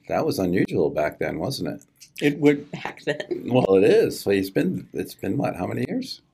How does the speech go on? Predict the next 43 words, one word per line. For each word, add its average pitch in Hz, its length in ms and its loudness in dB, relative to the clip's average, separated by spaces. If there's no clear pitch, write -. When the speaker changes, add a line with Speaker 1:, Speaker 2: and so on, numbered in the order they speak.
Speaker 2:
It, 143 140 -4
it's, 143 260 -2
I'm, 143 320 4
I'm, 127 320 0
uh, 123 220 2
working 135 300 2
on 123 160 2
thirty-six. 131 640 -2
So, 120 140 2
and 139 200 4
you're 147 120 8
Speaker 1:
Yeah. 190 60 6
Speaker 2:
right, 175 140 4
twenty-one. 147 520 -2
There 180 120 10
wasn't 208 380 6
anybody 165 440 6
in 139 100 6
my 127 160 6
community 120 640 0
in 117 100 0
recovery 113 480 0
in 110 80 -4
my 110 120 -6
age 110 320 -4
group. - 200 -18
Speaker 1:
Mm. 107 340 0
Speaker 2:
Um, 107 180 -8
so - 140 4
I - 20 8
had 165 140 8
to 151 100 6
listen 143 460 6
to 127 60 4
what 120 200 0
people 127 260 -4
were 110 60 -2
saying 120 300 -2
and 113 80 -4
sort 113 200 -2
of 107 80 -4
edit 117 300 -2
out. 104 280 -6